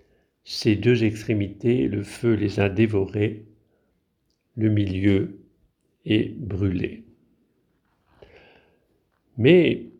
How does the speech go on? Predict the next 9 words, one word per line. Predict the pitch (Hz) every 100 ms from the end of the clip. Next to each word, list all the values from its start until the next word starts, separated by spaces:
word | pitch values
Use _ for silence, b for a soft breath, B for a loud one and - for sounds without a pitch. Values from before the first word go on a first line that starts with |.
| _ _ _ _ _ _ _ _ - _ -
l'espérance | 123 123 135 127 190 180 - - - - _ _ _ _ _ _ _ _
est | 131 107
toujours | 117 113 101
là, | 107 104 -
puisque | - 107 - 123
le | 113 - - - _ _ _ _ _ _ _ -
vigneron, | 117 117 117 110 107 110 147
c'est | 143 - 127
Dieu. | 120 160 135 120